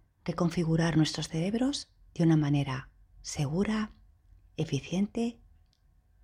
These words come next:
y efectiva. Ambas prácticas van a crear cambios en el cerebro y, por lo tanto,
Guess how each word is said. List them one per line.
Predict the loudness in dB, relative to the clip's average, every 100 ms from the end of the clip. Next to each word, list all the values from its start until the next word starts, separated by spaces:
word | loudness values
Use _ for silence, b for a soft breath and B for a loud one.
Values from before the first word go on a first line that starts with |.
| -20 _ -18 -4
y | -4
efectiva. | -4 -8 -4 -4 -4 -12 -18 -20 -20 -20 -20 -20 _ _ _ _ _ b b b b b
Ambas | 2 4 4 2 -2
prácticas | -4 -6 -4 -10 -6 -6 -6 -8 -18 -20 _ _ _ _ -18 0
van | 4 4
a |
crear | 4 2 2 -2
cambios | 0 4 4 4 -2 -10 -10 -2
en | 0
el | 0
cerebro | -2 -4 -4 -4 -8 -12 -20 -20 _ -20 -20 -20 _ _ -20 -20 -20 _
y, | -10 -6
por | -4
lo | -2
tanto, | 0 0 2 -2 -4 -6